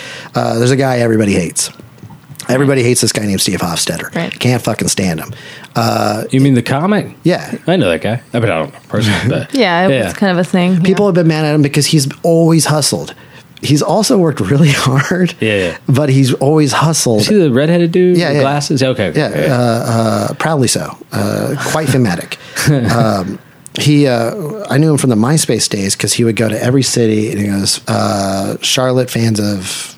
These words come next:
Speaker 1: Steve Hofstetter, Baltimore fans of Steve Hofstetter, uh, Steve Hofstetter, San Diego fans." And he would just, like, fucking push himself. And then he worked his, like, uh, uh, college, uh, fraternity, you know, tour, and he would just go out on the road with comics and just get anybody and just present himself as a thing. And,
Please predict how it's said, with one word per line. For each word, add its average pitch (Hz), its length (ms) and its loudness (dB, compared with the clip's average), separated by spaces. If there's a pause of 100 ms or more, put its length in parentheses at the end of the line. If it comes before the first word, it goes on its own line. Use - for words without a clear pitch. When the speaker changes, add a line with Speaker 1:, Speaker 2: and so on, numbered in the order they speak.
Speaker 1:
Steve - 220 -4
Hofstetter, - 320 -6 (200)
Baltimore 127 300 0
fans 113 260 -2
of 101 60 -2
Steve 104 220 -2
Hofstetter, 98 440 -6 (460)
uh, 104 160 0
Steve 135 200 0
Hofstetter, 110 580 0
San 110 220 0
Diego 101 300 -2
fans." 82 320 -12 (360)
And 120 120 2
he 131 80 4
would 127 120 2
just, 120 240 0
like, 107 180 0 (460)
fucking - 540 -4
push 160 240 0
himself. 110 420 -2
And 117 80 0
then 127 80 2
he 123 80 4
worked 117 260 0
his, 117 220 2
like, 104 280 -4
uh, 92 280 -6 (600)
uh, 98 400 -4
college, 110 640 -2
uh, 107 140 -4
fraternity, 110 920 -2
you 120 100 0
know, 110 120 0
tour, 110 200 -4
and 117 220 0
he 120 60 2
would 120 120 2
just 110 160 -2
go 110 120 -2
out 117 60 0
on 120 60 -2
the 113 60 0
road 110 240 0
with - 140 -4
comics 110 440 -2
and 101 80 -4
just 95 140 -6
get 104 80 -2
anybody 107 340 -2
and 107 80 0
just 98 140 -6
present 98 280 -2
himself 104 340 -2
as 92 100 -4
a 92 60 -6
thing. 107 320 -2
And, 107 120 -2